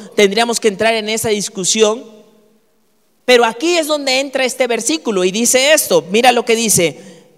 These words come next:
Pablo a los Corintios en el versículo veintitrés. Todo, este también es otro buen principio, ¿eh?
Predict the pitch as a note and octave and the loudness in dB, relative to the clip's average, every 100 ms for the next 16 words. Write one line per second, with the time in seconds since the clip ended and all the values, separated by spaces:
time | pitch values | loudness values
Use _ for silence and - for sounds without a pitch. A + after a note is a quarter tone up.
0 | _ A#3+ A#3 B3 F#3 F#3 A3 - F#3 F3 | _ 2 4 4 4 4 2 -4 0 0
1 | F3 - E3+ F3 D#3 C3+ A#2 - - _ | 0 0 -2 -2 -6 -12 -14 -14 -16 _
2 | F3 F#3 F#3 F3+ G#3+ G3+ G#3 F3+ E3+ E3 | -4 -2 0 -2 -2 -2 0 0 -2 -6
3 | D3+ C3+ A2 - - _ _ _ _ _ | -6 -6 -6 -12 -20 _ _ _ _ _
4 | _ _ _ _ _ _ _ - C#4+ F4 | _ _ _ _ _ _ _ 2 6 6
5 | G4+ B3+ A#3 D4+ - - - - - _ | 6 4 4 2 -4 -18 -20 -20 -20 _
6 | _ _ _ _ _ _ B3 D4 C#4+ D#4+ | _ _ _ _ _ _ 4 4 2 -4
7 | C#4 B3 B3+ B3 B3 B3 B3 A#3+ A#3+ C#4 | -4 -4 -4 -4 -4 -4 -2 -4 -2 -2
8 | D#4 D4 A3+ G3 F3+ G#3 E3+ D3+ C#3+ - | -2 -4 -4 -4 -6 -8 -6 -4 -4 -4
9 | - - | -8 -20